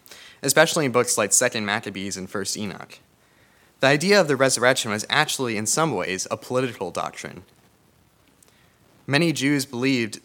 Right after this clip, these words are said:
in that in the day of the Lord, God would come in judgment against all the kingdoms that oppressed them, and the faithful Jews would finally be shown to be right. Just like Christ's resurrection vindicated him,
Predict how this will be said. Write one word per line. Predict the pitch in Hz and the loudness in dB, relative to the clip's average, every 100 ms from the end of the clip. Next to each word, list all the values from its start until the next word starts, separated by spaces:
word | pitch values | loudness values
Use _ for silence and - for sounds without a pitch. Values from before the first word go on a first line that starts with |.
| _ - | _ -8
in | 123 | 0
that | 113 113 | 2 2
in | 127 | 0
the | 123 | -2
day | 117 131 | 0 2
of | 156 | 2
the | 135 | 0
Lord, | 131 127 85 92 - - _ | -2 -2 -2 -4 -10 -20 _
God | 123 131 147 | 4 4 4
would | 135 | -4
come | - 147 147 | 2 2 2
in | 117 | 2
judgment | 120 131 107 98 | 2 2 -2 -6
against | 104 110 110 - | -2 0 0 2
all | 120 135 | 4 4
the | 131 | -2
kingdoms | - 120 101 - | -4 -2 -2 -2
that | 101 | -4
oppressed | 101 107 107 - | 0 -2 -2 -8
them, | - 87 - _ _ _ _ _ _ - - - | -10 -12 -20 _ _ _ _ _ _ -20 -20 -10
and | 127 135 | -2 -2
the | |
faithful | 127 147 165 147 | 2 0 2 -2
Jews | 131 135 127 | 0 0 0
would | 110 104 | -2 -6
finally | - 120 120 127 120 | -2 2 2 0 -4
be | 117 | -4
shown | - 104 98 | -2 -2 -2
to | |
be | 104 | -6
right. | 101 104 80 - _ _ _ _ _ _ _ _ _ - _ _ _ _ | -2 -2 -4 -10 _ _ _ _ _ _ _ _ _ -20 _ _ _ _
Just | 165 180 | 0 4
like | 185 156 | 4 2
Christ's | - 143 147 - | 2 4 4 2
resurrection | 127 120 117 113 113 | 0 2 0 0 -6
vindicated | 104 131 110 120 104 | -4 -4 -4 -6 -6
him, | - 143 85 95 | -4 -4 -4 -8